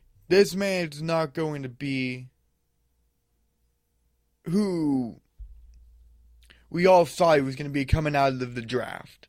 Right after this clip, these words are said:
<clears throat> So,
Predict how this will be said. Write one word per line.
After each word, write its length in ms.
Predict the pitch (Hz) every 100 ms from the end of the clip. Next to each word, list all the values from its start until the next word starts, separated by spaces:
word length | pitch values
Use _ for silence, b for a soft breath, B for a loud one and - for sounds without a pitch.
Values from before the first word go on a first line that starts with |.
| _ _ _
<clears throat> 360 | - 190 175 135 - _ _ _ _ _ _ _ _ _ _ _ _ _ _ _ _ _ _ _ _ _ _ _ _ _ _ _ _ _ _ _ _ _ _ _ _ _ _ - - _ _ _ _ _ _ -
So, 580 | - 233 262 156 -